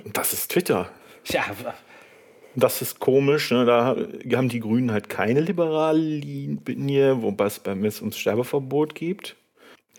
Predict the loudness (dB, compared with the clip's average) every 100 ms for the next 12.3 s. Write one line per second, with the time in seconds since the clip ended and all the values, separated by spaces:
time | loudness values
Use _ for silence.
0 | -20 _ 0 4 4 2 -10 -14 _ -2
1 | 2 2 0 0 -4 -8 -16 -14 -12 -12
2 | -8 -6 0 2 2 0 -4 -6 -8 -12
3 | -14 -14 -10 -8 -8 -10 -14 -18 -10 -6
4 | -4 0 2 4 4 4 0 0 2 2
5 | 2 0 -4 _ -4 0 2 4 4 2
6 | 0 -6 -6 -6 -6 -2 -2 0 -4 -2
7 | 0 0 2 0 0 -2 -4 -10 -14 -18
8 | _ _ _ _ _ _ -8 -6 -6 -8
9 | -18 -18 -18 -2 0 0 -2 -6 -10 -4
10 | -4 -4 -4 -4 -6 -6 -8 -6 -4 -4
11 | -4 -14 -18 -18 -18 -20 _ 0 2 2
12 | -4 -8